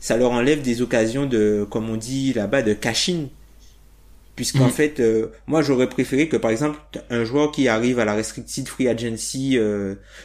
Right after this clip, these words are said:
Speaker 1: sur le marché après vingt-sept ans, ben, qu'il soit juste, enfin après vingt-six ans, qu'il soit juste, euh, agent libre, euh, non restreint, quoi. Qu'il soit, euh, un restricted, euh, free agent plutôt qu'il,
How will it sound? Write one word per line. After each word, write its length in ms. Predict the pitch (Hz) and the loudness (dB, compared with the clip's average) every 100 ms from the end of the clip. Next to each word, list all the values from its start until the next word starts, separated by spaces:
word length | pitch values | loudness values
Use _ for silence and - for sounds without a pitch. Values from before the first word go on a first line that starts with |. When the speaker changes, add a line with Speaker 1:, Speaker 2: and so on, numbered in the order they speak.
| - | -20
Speaker 1:
sur 220 | - - 123 | -8 0 2
le 100 | 120 | 2
marché 480 | 117 113 - 139 - | 0 -4 0 -2 0
après 460 | 110 107 - 139 | -2 -2 0 2
vingt-sept 440 | 131 117 117 113 156 | 4 0 -2 -2 -2
ans, 100 | 160 | 0
ben, 140 | 110 | 0
qu'il 140 | - - | -2 -4
soit 240 | 127 123 | 0 0
juste, 280 | 113 143 - | 0 -4 -6
enfin 160 | - 113 | -4 -2
après 260 | 113 - 135 | -2 0 0
vingt-six 420 | 123 120 120 131 | 0 0 -2 -4
ans, 160 | 185 - _ _ _ _ _ _ _ | -6 -8 _ _ _ _ _ _ _
qu'il 160 | - 131 | -8 -6
soit 300 | - 143 131 | -4 0 0
juste, 340 | 123 160 - | 0 -4 0
euh, 680 | 120 107 104 104 104 101 98 95 - - _ _ _ - - - | 2 4 2 0 0 -2 -6 -8 -12 -20 _ _ _ -20 -20 -6
agent 260 | 98 113 123 | -4 -2 0
libre, 340 | 147 127 117 | 0 2 2
euh, 360 | 107 107 104 104 | 4 4 2 0
non 180 | 117 | 0
restreint, 300 | 135 196 175 165 | 0 0 -4 -4
quoi. 300 | 104 98 - _ _ - _ _ | -6 -6 -14 _ _ -20 _ _
Qu'il 120 | - - | -12 -6
soit, 220 | 127 127 | -2 2
euh, 640 | 127 104 98 98 98 95 | 2 2 0 0 -2 -4
un 100 | 113 | -6
restricted, 560 | 110 131 - - 135 131 | -6 -4 -6 -8 -10 -4
euh, 280 | 127 110 107 | -2 -2 -2
free 200 | - 117 | -2 -2
agent 280 | 101 131 143 | -2 -4 -6
plutôt 300 | 120 135 131 | -4 -2 -2
qu'il, 420 | 120 110 107 | -4 -6 -4